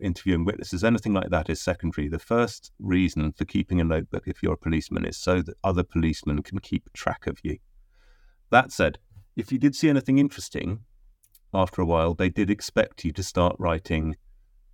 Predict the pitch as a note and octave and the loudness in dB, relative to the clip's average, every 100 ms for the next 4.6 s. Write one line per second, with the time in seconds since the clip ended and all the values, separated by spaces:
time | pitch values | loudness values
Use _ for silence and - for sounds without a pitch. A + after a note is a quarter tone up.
0 | - _ E2+ F#2 G2+ A2+ E2+ D2+ D2+ C#2+ | -20 _ -6 0 2 4 2 0 0 -2
1 | - - E2 - - F#2+ F2 F2 - - | -4 -6 -8 -8 -6 0 0 0 -4 -14
2 | _ _ - _ - G#2 G2+ F#2+ F#2+ - | _ _ -20 _ -8 0 2 2 0 0
3 | G2 G2+ G2 G2+ - G2 - - F2 - | -2 0 0 -2 0 0 0 -6 -6 -2
4 | A#2 A2+ - - G2 | 0 0 -2 -6 -6